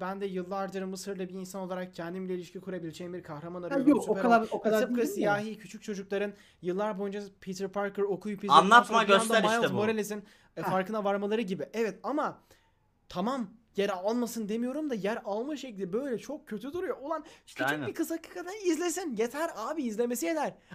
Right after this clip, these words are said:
Speaker 1: "Are you an Egyptian hero?" falan demesine gerek yok. Tutmuyor,
Speaker 2: Abi ama
Speaker 1: olmuyor.
Speaker 2: bak orada o, o çocuk olup orada görünce bir şey yapıyorsun. Bir,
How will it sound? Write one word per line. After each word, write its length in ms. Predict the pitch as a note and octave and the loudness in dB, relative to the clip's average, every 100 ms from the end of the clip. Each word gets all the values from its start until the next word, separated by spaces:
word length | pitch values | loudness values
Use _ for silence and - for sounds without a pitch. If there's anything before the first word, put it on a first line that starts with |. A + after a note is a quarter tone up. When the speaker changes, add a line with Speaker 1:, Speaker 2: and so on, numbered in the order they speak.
| - | 2
Speaker 1:
"Are 160 | B3+ | 4
you 160 | C#4 D#4+ | 4 2
an 120 | D4 | 4
Egyptian 420 | C#4 B3 E4 G#4+ C4 | 4 2 2 0 0
hero?" 260 | C#4+ D#4+ G4+ A#4 B3 | 0 0 -2 -4 -2
falan 220 | C4 B3 | -2 0
demesine 320 | B3 B3+ C4+ | 0 0 -4
gerek 320 | G3+ A3+ C#4+ | -4 -4 -4
yok. 240 | B3 F#3 - _ _ - | -6 -6 -10 _ _ -10
Tutmuyor, 400 | A#3+ - C#4+ A3+ | -10 0 2 4
Speaker 2:
Abi 80 | |
ama 200 | - G3 | 4 4
Speaker 1:
olmuyor. 220 | C4+ B3+ F3+ | 4 2 0
Speaker 2:
bak 80 | D#3 | 4
orada 240 | C4+ C4 | 6 6
o, 300 | C4 - C#4 - | 2 0 -8 -2
o 120 | D4 | 2
çocuk 280 | D4 C4 C#4 | 4 2 0
olup 180 | C4+ - | -2 2
orada 260 | A#3+ A#3+ | 2 2
görünce 400 | B3+ A#3 C4+ A3 | 4 4 4 0
bir 40 | F#3 | -2
şey 180 | - G3 | 0 2
yapıyorsun. 500 | F#3+ A#3+ - - | 4 2 0 -6
Bir, 40 | - | -20